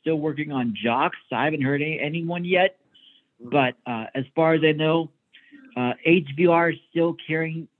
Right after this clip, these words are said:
the yard sale, the Better Living program with local guests that come to the studio.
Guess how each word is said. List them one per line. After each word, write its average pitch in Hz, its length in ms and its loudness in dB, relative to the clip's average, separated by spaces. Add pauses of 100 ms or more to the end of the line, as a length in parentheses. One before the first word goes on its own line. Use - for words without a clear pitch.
(140)
the 139 260 -4
yard 156 400 -2 (140)
sale, 170 460 -2 (560)
the 135 100 -2
Better 156 340 -2
Living 156 340 -2
program 147 560 -4
with 139 180 -6
local 151 500 0 (280)
guests 151 300 0 (720)
that 147 200 -2
come 151 220 -2
to 139 60 0
the 135 120 -6
studio. 170 500 0